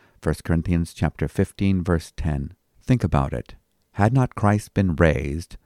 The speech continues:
the Apostle Paul would never have been confronted with the reality of his sin, his debt to the law, his need for salvation, and that this salvation is found in the person of Jesus, crucified,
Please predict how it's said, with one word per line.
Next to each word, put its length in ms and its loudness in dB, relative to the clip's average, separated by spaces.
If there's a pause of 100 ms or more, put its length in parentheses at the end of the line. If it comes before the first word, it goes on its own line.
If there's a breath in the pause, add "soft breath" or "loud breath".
(140)
the 80 0
Apostle 380 0
Paul 300 4
would 120 2
never 220 2
have 160 0
been 140 0
confronted 560 -2
with 180 -4
the 80 -2
reality 560 0
of 120 -2
his 120 0
sin, 400 -2 (180 soft breath)
his 240 -2
debt 280 0
to 100 -2
the 120 2
law, 440 2
his 240 0
need 220 2
for 120 -4
salvation, 760 -2 (260 loud breath)
and 180 0
that 180 0
this 140 2
salvation 640 0
is 180 -2
found 480 0
in 160 0
the 80 -2
person 460 -2
of 140 -6
Jesus, 480 -2 (240 soft breath)
crucified, 720 0